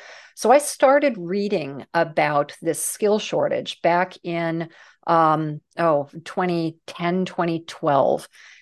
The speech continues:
And then I, I saw a ted Talk, a ted X talk by a gentleman by the name of Rainer Strack.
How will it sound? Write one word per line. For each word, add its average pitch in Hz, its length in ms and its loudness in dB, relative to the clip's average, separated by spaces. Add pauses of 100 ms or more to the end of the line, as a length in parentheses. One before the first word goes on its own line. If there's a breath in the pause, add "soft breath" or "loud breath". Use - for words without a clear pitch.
And 185 180 0
then 202 140 2
I, 196 160 2 (140)
I 175 160 0
saw 165 320 0
a 143 60 0
ted 240 320 -6
Talk, 143 220 -6
a - 60 -14
ted 180 200 -2
X 165 240 0
talk 151 320 -6
by 151 180 2
a 143 40 0
gentleman 175 380 -2
by 160 100 0
the 156 100 -8
name 151 160 -8
of 151 120 -16
Rainer 156 320 -6
Strack. - 520 -6